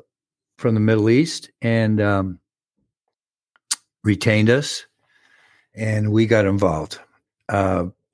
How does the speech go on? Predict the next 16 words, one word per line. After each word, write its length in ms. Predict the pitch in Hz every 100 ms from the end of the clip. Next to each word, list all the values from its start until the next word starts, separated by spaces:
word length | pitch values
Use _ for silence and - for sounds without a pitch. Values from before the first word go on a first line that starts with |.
| _ _ _ _ _
the 100 | 104
most 280 | 104 104 -
pressing 460 | - 120 - 113
problem 520 | 101 113 110 110 120 117
was 260 | 107 98
his 180 | 98 87
job 480 | - 98 95 107 123 _ _ _ _ _ _ - _ -
and 260 | 110 101 98
being 240 | 104 101
removed 420 | 95 92 101 107
from 160 | 107 98
his 140 | 90
job. 500 | - 95 87 101 123 - _ _ _ _ _ _ _ -
So 280 | - 120
we 280 | 107 117 147
filed 800 | 143 - 117 120 123 95 101 101